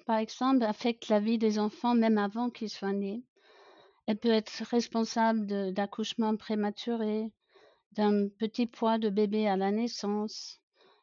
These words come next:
et de troubles de neurodéveloppement. Plus tard,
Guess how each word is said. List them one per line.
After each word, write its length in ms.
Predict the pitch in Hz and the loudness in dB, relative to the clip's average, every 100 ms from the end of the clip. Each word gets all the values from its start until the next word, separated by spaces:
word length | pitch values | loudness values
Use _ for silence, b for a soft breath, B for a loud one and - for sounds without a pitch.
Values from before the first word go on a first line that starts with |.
| b | b
et 80 | 220 | -2
de 260 | 202 202 196 | 0 0 -2
troubles 380 | 190 233 220 | -4 -4 -2
de 320 | 196 202 202 196 | -2 0 2 2
neurodéveloppement. 960 | 202 208 208 196 190 185 185 180 175 180 _ _ _ _ _ _ _ _ _ _ b b | 2 0 -2 -2 -2 -4 -4 -6 -6 -10 _ _ _ _ _ _ _ _ _ _ b b
Plus 140 | - 233 | -6 0
tard, 380 | 240 262 262 | 4 4 4